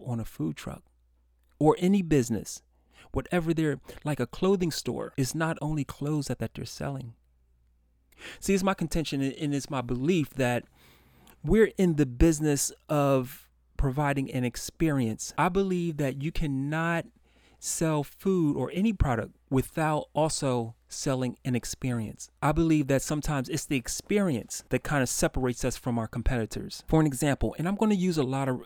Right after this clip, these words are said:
um, references, a lot of examples. I think that's a great way 'cause, uh, this way people can relate.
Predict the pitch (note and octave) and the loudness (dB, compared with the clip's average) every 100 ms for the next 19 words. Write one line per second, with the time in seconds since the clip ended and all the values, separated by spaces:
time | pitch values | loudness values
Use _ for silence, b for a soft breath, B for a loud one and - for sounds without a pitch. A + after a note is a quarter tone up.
0 | - A#2+ A2+ B2+ C3+ C3 C3+ B2+ - B | -8 -6 -2 0 0 -2 -4 -4 -8 B
1 | B A#2+ B2 A#2+ A#2 B2 B2 - D#3 - | B -2 0 0 0 0 0 -2 -8 -10
2 | - b b b b b b _ - G#2+ | -18 b b b b b b _ -4 0
3 | C3 A#2 B2 - A2+ - B2 A#2+ A#2+ B2 | 2 2 2 2 -2 0 0 2 2 2
4 | C3+ C#3 A#2 A2+ B2+ - - - - - | 2 0 0 -2 -6 -8 -10 -12 -16 -16
5 | - - _ _ _ _ _ - C3+ - | -18 -20 _ _ _ _ _ -4 -2 0
6 | B2+ A#2+ - C#3 - A#2+ A2+ A2+ C3+ A2+ | -2 2 0 0 0 0 0 2 2 2
7 | - | -6